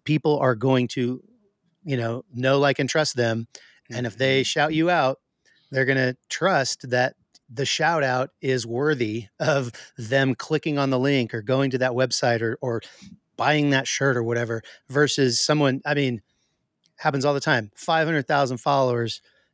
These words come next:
Speaker 1: you know, and they launch their store, you know, their brand new store, and, "Oh, this is gonna be a no-brainer. He's gonna shout it out, and it's gonna be," he shouts it out, trickles of sales. You know, then you have the ten thousand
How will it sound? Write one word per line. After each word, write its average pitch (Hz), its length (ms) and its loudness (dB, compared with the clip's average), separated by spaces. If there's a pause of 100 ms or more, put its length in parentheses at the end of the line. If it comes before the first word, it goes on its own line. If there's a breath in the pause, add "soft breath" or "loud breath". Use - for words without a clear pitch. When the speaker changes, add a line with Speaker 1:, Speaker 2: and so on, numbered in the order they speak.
Speaker 1:
you 131 100 -4
know, 120 240 0
and 127 500 -2 (380)
they 135 160 0
launch 135 300 0
their 131 100 -2
store, 123 640 0 (220)
you 143 60 -2
know, 120 80 0
their 120 100 2
brand 190 300 2
new 180 100 2
store, 175 320 0
and, 135 160 -4
"Oh, 151 140 2
this 151 100 0
is - 60 -6
gonna 135 160 2
be 123 160 2
a 120 40 0
no-brainer. 127 500 2
He's 131 140 -2
gonna 131 180 0
shout 135 280 2
it 127 80 0
out, 131 140 2
and 120 80 -4
it's 117 100 -8
gonna 127 200 -2
be," 139 140 2 (300 loud breath)
he - 100 -8
shouts 151 320 0
it 139 80 0
out, 139 280 2 (760)
trickles 139 400 0
of 117 120 -4
sales. 110 640 -2
You 135 100 0
know, 127 160 4
then 139 120 2
you 139 80 2
have 139 140 2
the 123 80 0
ten 165 240 0
thousand 120 560 0